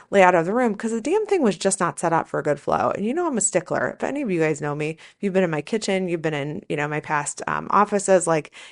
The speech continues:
you know I can't stand when shit doesn't flow right.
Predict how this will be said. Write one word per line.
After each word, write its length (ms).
you 100
know 140
I 100
can't 300
stand 380
when 160
shit 180
doesn't 240
flow 240
right. 320